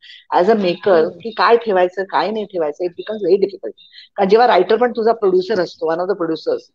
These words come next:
Speaker 1: so तो त्याला की नाही, तू, ए, college friend होता म्हणून ते सोपं झालं की नाही, you know, असं नाही. पण it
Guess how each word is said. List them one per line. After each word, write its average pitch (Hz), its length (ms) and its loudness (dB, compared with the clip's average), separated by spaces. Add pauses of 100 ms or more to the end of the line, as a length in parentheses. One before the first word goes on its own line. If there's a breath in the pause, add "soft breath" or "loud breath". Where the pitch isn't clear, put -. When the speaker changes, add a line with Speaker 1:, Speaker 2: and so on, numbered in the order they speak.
(480)
Speaker 1:
so 214 160 2
तो 226 200 4
त्याला 214 340 2
की 220 240 -8
नाही, 202 380 0
तू, 180 260 -4
ए, 160 160 0
college 185 380 0
friend 226 200 -6
होता 208 180 -4
म्हणून 208 200 -10
ते 208 120 -10
सोपं 196 260 -12
झालं 170 240 -6
की 165 180 -10
नाही, 156 280 -8 (120)
you 160 100 -14
know, 151 180 -10
असं - 200 -16
नाही. 156 180 -10
पण 247 160 0 (540 loud breath)
it 247 80 -4